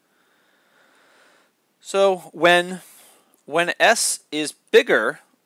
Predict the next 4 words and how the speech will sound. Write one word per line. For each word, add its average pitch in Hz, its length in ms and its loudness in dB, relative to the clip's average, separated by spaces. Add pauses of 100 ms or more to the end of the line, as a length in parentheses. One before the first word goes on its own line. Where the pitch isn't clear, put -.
(140)
than 117 220 -14
gamma 107 480 -6 (520)
over 104 360 -12
alpha, 92 440 -10